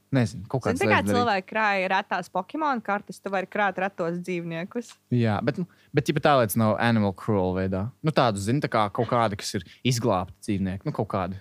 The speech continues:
Speaker 1: Nevis, kas tur brauc, viņus medī un
Speaker 2: Jā.
Speaker 1: no, fuck that, tādas
Speaker 2: Kāpēc tā
Speaker 1: negribētu.
Speaker 2: jautā?
Speaker 1: Nu, kā? Kāpēc to jautāju? Tāpēc, ka šīs dienas turpinājums, šīs dienas tēma, par ko mēs turpināsim, ir runa par naudu, ieguldījumiem un, ā,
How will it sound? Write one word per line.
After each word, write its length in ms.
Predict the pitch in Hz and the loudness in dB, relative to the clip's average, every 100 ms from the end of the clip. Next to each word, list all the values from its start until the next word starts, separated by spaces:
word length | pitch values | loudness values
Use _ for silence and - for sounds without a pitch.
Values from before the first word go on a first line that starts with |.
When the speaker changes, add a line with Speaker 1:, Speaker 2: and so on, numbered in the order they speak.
| - | -2
Speaker 1:
Nevis, 240 | 117 110 | -2 0
kas 160 | 127 - | -2 -2
tur 80 | |
brauc, 480 | 131 123 123 - 156 | -2 0 0 2 0
viņus 300 | - 151 147 | 2 0 2
medī 380 | 135 143 143 123 | 0 2 2 0
un 80 | 117 | 0
Speaker 2:
Jā. 140 | 117 113 | 0 0
Speaker 1:
no, 220 | 123 120 101 | 2 0 0
fuck 240 | - 113 | -2 -2
that, 160 | 101 92 | 0 -2
tādas 160 | - - | 0 0
Speaker 2:
Kāpēc 160 | 220 | 2
tā 60 | 208 | 0
Speaker 1:
negribētu. 180 | 190 180 | 0 0
Speaker 2:
jautā? 300 | 175 190 233 262 _ - - - - _ - | -2 -2 -4 -6 _ -20 -20 -20 -20 _ 0
Speaker 1:
Nu, 160 | 139 147 139 120 - | 2 4 4 2 2
kā? 160 | 127 107 92 - | 4 4 0 -2
Kāpēc 300 | 117 107 - | 0 0 2
to 80 | 117 | 2
jautāju? 280 | 123 104 107 | 2 0 0
Tāpēc, 220 | 123 - | 0 0
ka 80 | 113 - - | -2 -4 -6
šīs 480 | - - 156 196 - - _ - | -2 2 2 2 0 -4 _ -2
dienas 540 | 135 151 113 95 - _ _ _ _ | 0 2 2 -2 -6 _ _ _ _
turpinājums, 760 | - 233 - 104 92 90 98 - - _ _ | 0 0 2 0 0 -2 -6 -8 -14 _ _
šīs 160 | - 156 | -4 -2
dienas 300 | 139 104 - | 0 0 -2
tēma, 320 | - 131 131 101 | 0 2 2 0
par 120 | 95 | -2
ko 80 | 98 | -4
mēs 160 | 92 | -4
turpināsim, 540 | - 101 95 92 92 104 - _ _ _ - | -6 -6 -6 -6 -8 -10 -12 _ _ _ -2
ir 160 | 113 | 0
runa 160 | 110 101 | 2 0
par 160 | 101 98 | 0 0
naudu, 460 | 101 98 101 175 - | 2 2 0 -2 0
ieguldījumiem 720 | 110 104 107 117 123 135 156 170 _ _ _ | 0 0 0 0 0 0 -2 -4 _ _ _
un, 240 | 120 123 | 0 2
ā, 80 | 127 | 2